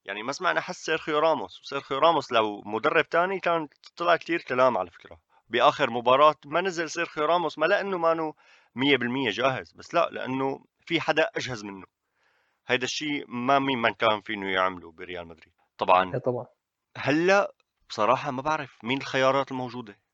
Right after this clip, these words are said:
Speaker 1: ال-، الفريق مستبعد كونتي بسبب الشخصية النارية اللي عنده.
Speaker 2: مع
Speaker 1: آه،
Speaker 2: إنه أول شيء
Speaker 1: بوكيتشينو.
Speaker 2: رشحوه.
Speaker 1: إيه. آه، بوكيتشينو، آه، ساتو ملتزم بباريس سان جيرمان.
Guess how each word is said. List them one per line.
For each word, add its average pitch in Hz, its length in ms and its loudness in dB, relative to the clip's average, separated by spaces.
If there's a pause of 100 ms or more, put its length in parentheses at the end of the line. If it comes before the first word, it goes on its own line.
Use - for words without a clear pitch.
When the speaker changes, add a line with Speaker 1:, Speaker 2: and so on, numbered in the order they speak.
Speaker 1:
ال-، 101 280 -8
الفريق 117 380 -2
مستبعد 135 380 2
كونتي 127 520 -6
بسبب 107 260 -4
الشخصية 110 480 -4
النارية 92 400 0
اللي 87 160 -10
عنده. 87 300 -14 (760)
Speaker 2:
مع 113 100 2
Speaker 1:
آه، 120 40 6
Speaker 2:
إنه 131 120 8
أول 160 280 12
شيء 165 140 10
Speaker 1:
بوكيتشينو. 151 240 8
Speaker 2:
رشحوه. 165 200 2 (400)
Speaker 1:
إيه. 113 260 2 (580)
آه، 95 340 -4
بوكيتشينو، 160 840 0 (200)
آه، 107 200 -4
ساتو 170 380 4
ملتزم 117 400 0
بباريس 101 380 -4
سان 101 140 -6
جيرمان. 95 400 -10